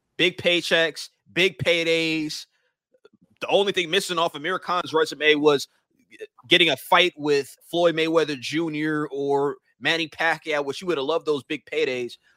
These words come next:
But to me, it's just a payday fight for Amir Khan. I think Amir Khan gets stopped in the sixth round. Everything I'm hearing, it just sounds to me that when they fight later today in the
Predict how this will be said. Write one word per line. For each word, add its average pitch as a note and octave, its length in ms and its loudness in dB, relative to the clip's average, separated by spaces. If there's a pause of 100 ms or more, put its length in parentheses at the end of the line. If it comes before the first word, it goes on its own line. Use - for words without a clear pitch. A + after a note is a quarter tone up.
But B2+ 140 -4
to - 80 -8
me, A#3 100 2
it's A3+ 120 -4
just G#3+ 200 -4
a E3 60 -4
payday D3+ 320 0
fight A#2+ 300 -4
for A#2 180 -8
Amir A2+ 240 -8
Khan. G2+ 260 -12 (240)
I G#2+ 80 -10
think D3 160 -2
Amir C#3+ 220 -2
Khan C3 240 -2
gets A#2 200 -8
stopped B2 380 -2
in A2 80 -10
the G#2+ 60 -12
sixth - 360 -10
round. A#2+ 400 -2 (320)
Everything D#3 320 0
I'm C#3 140 0
hearing, C3+ 540 -4 (800)
it C3 80 -6
just D#3 260 -2
sounds D#3 360 0
to C3 120 -10
me D3 360 -4 (340)
that A2 60 -4
when C3 120 -2
they D#3 140 0
fight D3+ 260 0
later C#3+ 260 0
today C3+ 460 -2
in G#2+ 100 -6
the F#2+ 160 -14